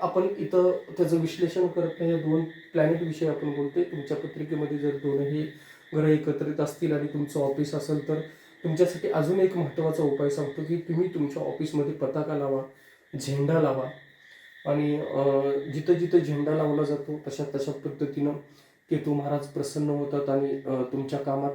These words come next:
अ, व्यवस्थितपणा येतो आणि तुमच्या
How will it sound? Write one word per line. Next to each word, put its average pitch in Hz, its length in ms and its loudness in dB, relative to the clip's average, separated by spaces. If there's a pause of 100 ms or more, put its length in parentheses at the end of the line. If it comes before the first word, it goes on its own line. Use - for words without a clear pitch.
(340)
अ, 131 40 -6
व्यवस्थितपणा 139 840 0
येतो 139 380 2 (440)
आणि 147 340 4 (100)
तुमच्या 143 560 -2